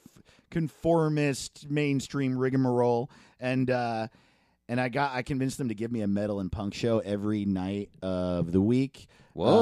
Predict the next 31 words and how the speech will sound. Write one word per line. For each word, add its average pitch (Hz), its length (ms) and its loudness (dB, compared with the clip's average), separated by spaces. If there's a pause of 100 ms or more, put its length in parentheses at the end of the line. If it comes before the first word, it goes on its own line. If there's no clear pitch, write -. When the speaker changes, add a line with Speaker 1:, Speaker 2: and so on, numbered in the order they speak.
(140)
Speaker 1:
Uh, 92 200 -2
eleven 131 480 0
P 147 240 -6
M 147 200 0
to 143 120 -6
midnight, 131 600 -2 (240)
Monday 131 260 4
through 135 180 -2
Friday. 107 520 -2
The 98 100 -8
show 107 200 -4
was 104 120 -4
called 101 200 -6
The 87 60 -6
Fight 113 280 -6
After 110 260 -8
Church, - 640 -6 (300)
where 113 100 0
I 262 140 6
got 571 100 6
to 494 60 4
Speaker 2:
Oh. - 160 6
Speaker 1:
play 110 340 -2 (320)
B-sides, 135 540 0
metal, 120 260 -2
and 110 120 -2
punk, 107 340 2 (280)
and 107 160 -4
it 104 60 0
was 101 120 -4
dope. 127 380 2